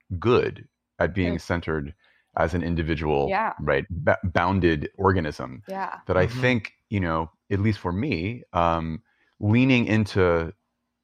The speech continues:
Speaker 1: creating a greater level of permeability and spending maybe more time working into how am I networked rather than
Speaker 2: Yeah.
Speaker 1: this kind of, like, inherent cultural imprint of how am I separate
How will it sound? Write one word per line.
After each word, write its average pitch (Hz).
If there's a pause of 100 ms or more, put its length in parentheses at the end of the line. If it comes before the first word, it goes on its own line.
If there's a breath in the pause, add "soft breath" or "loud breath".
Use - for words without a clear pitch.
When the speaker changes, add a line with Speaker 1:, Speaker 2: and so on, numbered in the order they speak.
(920)
Speaker 1:
creating 104
a 98
greater 95
level 87
of 85
permeability 87
and 82
spending 87
maybe 85
more 82
time 90 (440 soft breath)
working 92
into 82 (420)
how 90
am 85
I 80
networked 80
rather 82
than 78
Speaker 2:
Yeah. 85
Speaker 1:
this 82
kind 82
of, 73
like, 78
inherent 82
cultural 76
imprint 95
of 76
how 76
am 76
I 71
separate 107